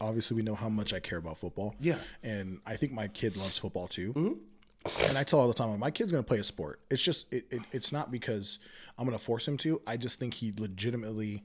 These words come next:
Speaker 1: will love sports like how his dad does.
Speaker 2: Yeah.
Speaker 1: However, we have had this conversation too, like, and jokingly, I've been like, "No, he's gonna play a sport." Like,
Speaker 2: Yeah.
Speaker 1: "Oh, what?" She's like, "Well, what if he wants to do art?" I'm like, "That's cool. But he's also gonna play a sport, right?" But legitimately, though, like, if my son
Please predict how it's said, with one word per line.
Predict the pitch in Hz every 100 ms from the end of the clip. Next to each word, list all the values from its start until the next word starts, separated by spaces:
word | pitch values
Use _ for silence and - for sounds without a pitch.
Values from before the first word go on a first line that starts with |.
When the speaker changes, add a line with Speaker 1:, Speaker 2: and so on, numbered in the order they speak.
| -
Speaker 1:
will | 117 113 101
love | 107 110
sports | - 110 110 -
like | 98 -
how | 101 101 92 -
his | 98 90
dad | 95 95 107
does. | 131 151 -
Speaker 2:
Yeah. | 120 92 - - - - - - -
Speaker 1:
However, | 123 131 139 98 92
we | 120
have | 139 143
had | 139
this | 123
conversation | 123 117 123 107 107
too, | 120 107
like, | 98 92 - - -
and | 156
jokingly, | 147 135 120 113
I've | 107 107
been | 104
like, | 92 107
"No, | 110 82
he's | 113
gonna | 101 101
play | 104
a | 87
sport." | - 95 92 85
Like, | 85 -
Speaker 2:
Yeah. | -
Speaker 1:
"Oh, |
what?" | 107 131
She's | 127 110
like, | 110
"Well, | 127
what | 139
if |
he | 147
wants | 139 -
to |
do | 120
art?" | 131 113
I'm | 98
like, | 98 110
"That's | 113
cool. | - 85 - -
But | 110
he's | 113
also | 98 -
gonna | 90 87
play | 87
a |
sport, | - 90 80
right?" | 90 - - - -
But | 185 185
legitimately, | 190 160 135 185 202 196 202
though, | 185 190 - -
like, | 131 107 - - 147
if | 131 -
my | 123 135 160
son | 196 - 147 127 110 101